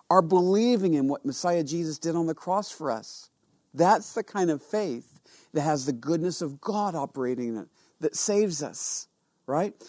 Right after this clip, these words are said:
Because in Ephesians two, the next verse in verse ten says, "For we are his workmanship, created in Christ Jesus for good works, which God prepared beforehand that we should walk in them." True, authentic faith in Messiah Jesus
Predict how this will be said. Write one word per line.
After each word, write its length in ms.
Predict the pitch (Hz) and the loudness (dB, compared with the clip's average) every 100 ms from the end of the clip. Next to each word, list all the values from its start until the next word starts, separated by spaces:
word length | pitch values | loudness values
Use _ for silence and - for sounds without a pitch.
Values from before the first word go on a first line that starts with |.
| - | -6
Because 300 | 214 220 208 | 0 6 6
in 120 | 214 | 6
Ephesians 500 | 196 - 240 214 214 | 2 2 0 0 -2
two, 240 | - 269 269 | -4 -4 -2
the 100 | 208 | 0
next 300 | 180 180 - | -2 -4 -2
verse 260 | 220 240 | 0 0
in 80 | 175 | -2
verse 240 | 143 170 - | -2 -4 -4
ten 320 | 208 240 269 | -4 -2 -2
says, 260 | - 131 - - _ | -2 -4 -4 -18 _
"For 120 | - | 6
we 180 | 190 196 | 8 10
are 100 | 202 | 8
his 280 | 165 233 208 | 10 8 8
workmanship, 680 | 190 240 - 175 - 123 - _ _ _ | 4 4 4 -2 0 -4 -4 _ _ _
created 480 | - 175 165 185 226 | -2 6 8 8 6
in 160 | 208 185 | 4 4
Christ 320 | - 170 - | 0 0 0
Jesus 300 | 180 180 175 | 0 0 -2
for 160 | - | -4
good 320 | 143 123 240 240 | -4 8 8 8
works, 400 | 147 165 - - _ _ | 4 2 -4 -12 _ _
which 220 | 185 156 | -4 2
God 200 | 196 175 | 8 8
prepared 520 | 175 151 - 196 226 175 | 6 -2 2 6 6 4
beforehand 680 | 160 214 302 196 165 190 - _ | 0 2 2 4 4 2 -4 _
that 100 | - | 4
we 140 | 202 233 | 4 4
should 160 | 254 | 2
walk 320 | 214 220 262 254 | 4 6 6 2
in 100 | 143 | -2
them." 280 | 101 - _ _ _ _ _ | -4 -10 _ _ _ _ _
True, 600 | - 214 226 254 269 269 | -4 8 8 10 6 4
authentic 760 | 160 165 - 214 220 - 233 196 | 4 2 2 4 4 4 0 0
faith 380 | - 202 202 196 | 2 6 6 4
in 120 | 165 | 2
Messiah 440 | 165 151 180 170 156 | 2 2 2 4 2
Jesus 500 | 143 190 147 131 | 0 -2 0 -2